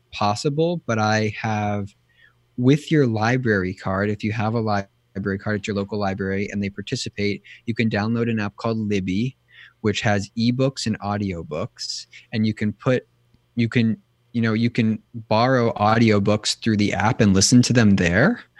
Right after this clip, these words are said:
Um, so I had had Designing Your Life on hold for a few weeks. It came available and I just started listening to it. And you can, uh, you can,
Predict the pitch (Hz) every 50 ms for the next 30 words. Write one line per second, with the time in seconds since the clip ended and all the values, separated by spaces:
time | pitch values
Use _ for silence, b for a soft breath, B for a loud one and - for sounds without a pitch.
0 | B B B B B B B - - 113 110 107 104 104 101 101 101 104 - -
1 | 113 104 107 110 107 - - 131 123 123 123 123 113 113 113 117 117 117 113 113
2 | 107 104 101 101 107 117 120 - - 120 107 101 98 - - 107 101 107 117 123
3 | 123 - - 120 110 101 - - 110 107 101 104 117 139 143 - - 113 - -
4 | 120 110 107 107 101 - 98 98 104 117 123 151 156 143 110 107 104 104 107 -
5 | - - 110 101 98 98 98 98 98 - 127 127 123 - - 147 147 135 113 113
6 | 113 117 117 - - 117 110 107 - _ _ _ _ _ _ _ _ _ _ _
7 | _ _ _ _ _ - 85 76 55 50 50 - - _ _ - 135 123 - 127
8 | 123